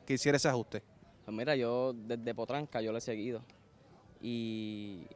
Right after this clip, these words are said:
Speaker 2: desde Potranquita pues ella le, le, le sacaba un poco el cuerpo a los caballos, a pesar de que ganó, pero le sacó un, un, o sea, le, le, le gusta sacarle el cuerpo a los caballos.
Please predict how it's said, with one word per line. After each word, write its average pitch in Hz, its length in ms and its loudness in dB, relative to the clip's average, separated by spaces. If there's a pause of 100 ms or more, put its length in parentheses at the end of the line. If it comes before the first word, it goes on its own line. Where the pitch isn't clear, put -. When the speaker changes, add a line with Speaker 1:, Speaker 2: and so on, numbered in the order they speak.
(540)
Speaker 2:
desde 110 320 -2
Potranquita 117 540 -2
pues 120 160 0
ella 120 160 2
le, 127 340 4
le, 120 300 0
le 113 160 -4
sacaba 113 260 -4
un 123 60 -4
poco 120 320 -4
el 120 80 -4
cuerpo 120 340 -4
a 113 60 0
los 113 120 -4
caballos, 117 460 0 (380)
a 92 80 -10
pesar 101 240 -6
de 135 100 -2
que 135 120 -2
ganó, 135 300 -2
pero 104 400 -6 (300)
le 104 80 -8
sacó 107 200 -6
un, 107 100 -8 (120)
un, 123 360 -6
o 107 40 -12
sea, 120 220 0
le, 110 220 0
le, 104 220 -4
le 107 100 -6
gusta 110 200 -6
sacarle 127 300 -2
el 113 60 -6
cuerpo 127 240 -4
a - 20 0
los 117 60 -6
caballos. 98 400 -6